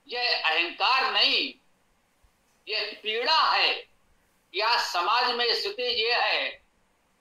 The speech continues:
कि करोड़ों लोगों को वेद से इतना दूर कर दिया गया है कि जो हमारे साथ इस वेद कक्षा में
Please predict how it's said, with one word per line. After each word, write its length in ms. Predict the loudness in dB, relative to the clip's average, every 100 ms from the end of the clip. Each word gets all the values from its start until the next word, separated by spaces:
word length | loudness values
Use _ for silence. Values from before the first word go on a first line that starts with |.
| _ _ _ _ _ _ _ _
कि 100 | -16
करोड़ों 800 | -16 _ -6 -2 0 2 2 2
लोगों 460 | 0 0 0 -2 -2
को 360 | -4 -2 0
वेद 280 | 0 0 -2
से 260 | -2 -2 0
इतना 360 | 2 2 2
दूर 260 | 0 -2 0
कर 180 | -2 0
दिया 240 | 0 2
गया 280 | 2 2 2
है 340 | 2 0 -4
कि 920 | -6 -12 _ _ _ _ _ _ -16 -14
जो 220 | -8 -6
हमारे 520 | -4 -2 0 2 2
साथ 360 | 2 2 4 2
इस 120 | -2
वेद 340 | -2 -2 -2 -6
कक्षा 400 | -6 -2 0 2
में 400 | 4 2 0